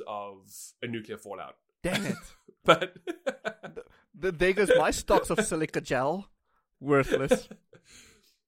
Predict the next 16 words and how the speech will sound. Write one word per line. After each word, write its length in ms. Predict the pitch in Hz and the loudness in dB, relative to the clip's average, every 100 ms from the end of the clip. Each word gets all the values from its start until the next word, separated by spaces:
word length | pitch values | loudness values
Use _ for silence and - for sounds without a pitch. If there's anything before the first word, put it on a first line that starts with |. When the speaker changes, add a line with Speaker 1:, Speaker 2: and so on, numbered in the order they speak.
| _ | _
Speaker 1:
And 200 | 170 175 | 6 6
it's 160 | 180 - | 4 -2
also 300 | 214 277 226 | -2 -4 -4
not 160 | 180 180 | -6 -8
gonna 120 | 151 | -12
help 280 | 143 139 - | -10 -12 -10
you 380 | 131 127 123 120 | -12 -10 -14 -14
in 100 | 139 | -16
terms 320 | 123 139 117 117 | -10 -10 -8 -10
of 260 | 110 101 | -10 -6
damaging 360 | 120 117 107 110 | -4 -4 -4 -10
your 100 | 107 | -12
D 180 | 113 110 | -6 -4
N 160 | 107 | -2
A 380 | 110 101 101 101 - - | -4 -4 -10 -18 -20 -8
from 560 | 113 104 101 101 101 | -6 -6 -8 -14 -18